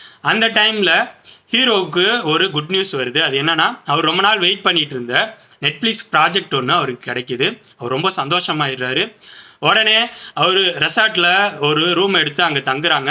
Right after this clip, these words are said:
பக்கத்துல ஹில் ஸ்டேஷன் மாதிரி இருக்க பிளேஸ்ல. அங்க ரெசார்ட்ல தங்கியிருக்கப்ப மிட் நைட்ல ஒரு கும்பல் கத்தி முனையில அவங்களோட லேப்டாப்,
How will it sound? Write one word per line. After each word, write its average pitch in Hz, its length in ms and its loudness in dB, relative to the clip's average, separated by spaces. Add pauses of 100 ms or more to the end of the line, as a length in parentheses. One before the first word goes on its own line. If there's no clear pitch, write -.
(100)
பக்கத்துல 143 580 -2
ஹில் 180 220 -2
ஸ்டேஷன் 151 360 -4
மாதிரி 143 140 0
இருக்க 135 220 -4
பிளேஸ்ல. 123 420 -6 (540)
அங்க 208 300 0 (220)
ரெசார்ட்ல 196 460 0
தங்கியிருக்கப்ப 160 640 -2
மிட் 151 260 -2
நைட்ல 156 300 0 (460)
ஒரு 147 220 0
கும்பல் 190 400 0 (280)
கத்தி - 320 -2
முனையில 170 380 2 (360)
அவங்களோட 156 360 2 (120)
லேப்டாப், 165 540 2